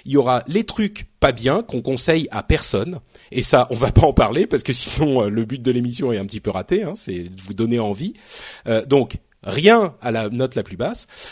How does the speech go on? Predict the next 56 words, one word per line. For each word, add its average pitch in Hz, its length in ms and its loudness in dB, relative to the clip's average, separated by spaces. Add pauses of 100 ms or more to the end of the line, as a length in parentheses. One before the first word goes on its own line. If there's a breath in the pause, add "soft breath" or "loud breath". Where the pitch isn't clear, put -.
Euh, 135 240 4
les 247 240 0
trucs 262 260 -4
standards, 151 500 0
ça 127 160 -2
sera 123 320 0
des 127 160 -2
trucs, - 360 -6 (280 loud breath)
euh, 107 300 -2 (220)
pour 247 400 2
les 147 120 2
fans 220 240 2
du 143 220 -4
genre. 110 260 0
C'est-à-dire 123 360 -4
que 131 160 0 (200 loud breath)
si - 220 -4
vous 185 320 -2
aimez 214 220 0
bien, 180 400 0 (200 loud breath)
euh, 123 140 2
le 131 220 0
genre 175 400 2
du, 117 340 -6
du, 120 260 -10
du 123 200 -10
truc 165 180 -6
dont 123 180 -2
on 110 80 -6
parle, 202 260 0
si - 100 -8
on 95 60 -4
parle 110 180 -2
d'une 95 180 -8
B 113 60 0
D 131 180 -2
ou 120 100 -2
d'un 98 160 -8
film, 131 460 -6
euh, 98 180 -4
de 95 140 -8
science-fiction 120 560 -6
ou 104 40 -6
un 104 40 -8
truc 120 160 -10
comme 123 100 -4
ça, - 180 -4 (340 loud breath)
si - 180 -4
vous 190 180 -4
aimez 185 200 2
ce - 240 -4
genre 196 240 0
de 160 80 0
choses, 147 460 -2
eh 117 80 -4
ben, 107 180 -2